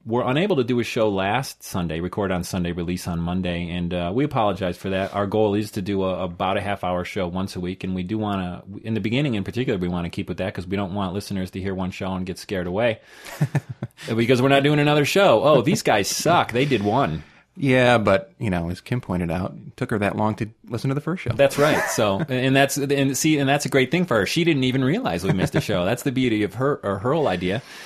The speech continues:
Speaker 2: Y-, you know what, though? I don't really think it's that big of a deal if we miss a show here and there because, you know, I've, I've been listening to,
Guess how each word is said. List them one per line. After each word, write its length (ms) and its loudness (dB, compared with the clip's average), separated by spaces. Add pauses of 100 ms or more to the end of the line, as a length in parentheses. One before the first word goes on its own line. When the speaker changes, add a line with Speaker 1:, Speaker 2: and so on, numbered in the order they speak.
Speaker 2:
Y-, 180 2
you 120 4
know 120 8
what, 160 6
though? 120 6
I 280 2
don't 160 4
really 200 2
think 220 0
it's 120 -4
that 280 -2
big 140 -2
of 80 -2
a 40 -2
deal 200 0
if 80 -6
we 80 -4
miss 160 -2
a 60 -4
show 240 0
here 160 -2
and 120 -2
there 200 -2
because, 340 0 (880)
you 100 -6
know, 140 2
I've, 260 4
I've 140 0
been 100 0
listening 260 -2
to, 120 -2